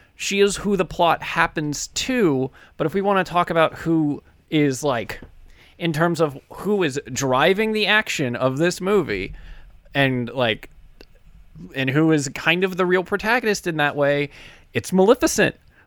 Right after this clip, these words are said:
Maleficent is the driving factor of this movie. Every, like, everything happens because she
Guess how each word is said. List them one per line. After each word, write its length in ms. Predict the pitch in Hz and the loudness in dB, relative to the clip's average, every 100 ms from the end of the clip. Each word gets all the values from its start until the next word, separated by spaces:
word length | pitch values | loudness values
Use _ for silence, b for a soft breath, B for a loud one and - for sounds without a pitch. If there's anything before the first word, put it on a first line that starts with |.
| - | 2
Maleficent 480 | 185 233 254 277 - | 4 4 2 -2 4
is 220 | 190 233 | 4 6
the 100 | 214 | 2
driving 440 | 185 185 175 190 185 | 2 4 4 4 0
factor 440 | 196 196 - 175 | -2 -2 4 4
of 100 | 151 | 6
this 160 | 151 175 | 2 4
movie. 380 | 180 143 - - _ - | 4 2 -4 -14 _ 2
Every, 340 | 196 226 247 175 - | 4 4 -2 0 2
like, 260 | 156 - _ - | 2 2 _ 0
everything 520 | 190 220 262 247 220 | 0 0 -4 0 -2
happens 460 | 180 202 190 165 | 0 0 0 -2
because 480 | 139 151 - 160 165 | -4 -8 2 4 4
she 500 | - - 147 143 147 | 0 -4 -4 -2 -4